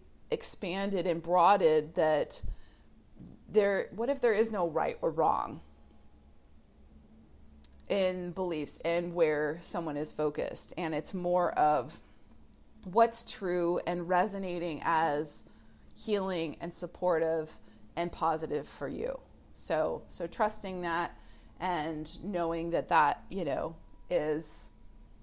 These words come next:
what if it's all good? <laughs> So,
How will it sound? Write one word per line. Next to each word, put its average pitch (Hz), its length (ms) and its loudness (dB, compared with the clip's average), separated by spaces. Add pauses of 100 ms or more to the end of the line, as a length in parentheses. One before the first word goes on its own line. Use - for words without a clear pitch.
(200)
what - 120 0
if 370 60 0
it's - 140 -4
all 170 160 4
good? - 340 -6 (480)
<laughs> 320 100 0 (1200)
So, 175 560 6